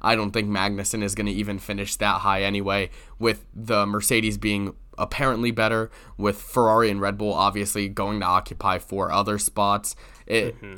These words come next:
Speaker 1: and then Alfa Romeo and AlphaTauri, I think, are probably faster than them at this moment. But, you know, only time will tell. So we actually do have some, some differing answers here for the first time. So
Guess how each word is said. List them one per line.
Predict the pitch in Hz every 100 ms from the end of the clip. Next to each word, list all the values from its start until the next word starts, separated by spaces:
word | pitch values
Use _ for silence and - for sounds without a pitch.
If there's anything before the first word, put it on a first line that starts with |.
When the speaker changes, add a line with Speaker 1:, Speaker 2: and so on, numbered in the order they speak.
| 98
Speaker 1:
and | 113 101 98
then | 98 92 -
Alfa | 110 110
Romeo | 107 98 98 101
and | 101
AlphaTauri, | 98 95 92 - 101 101 101
I | 95
think, | 92 101 95
are | 95 95
probably | - 101 101 98
faster | - 98 95 -
than | 101 98
them | 95 98 -
at | 98 92
this | 92 90
moment. | 98 98 104 104 104 - - - - -
But, | 127 - - - -
you | 104
know, | 101 110 120
only | 107 113
time | 113 120 117
will | 113
tell. | 143 123
So | 98 - 104 104 - - -
we | 123
actually | 160 - 147
do | 165
have | 170 165
some, | 180 151 101
some | - 131
differing | 107 135 - 202 170
answers | 107 143 160 120 104
here | 107
for | 107
the | 110
first | - 127 131 -
time. | 120 113 90
So | - 110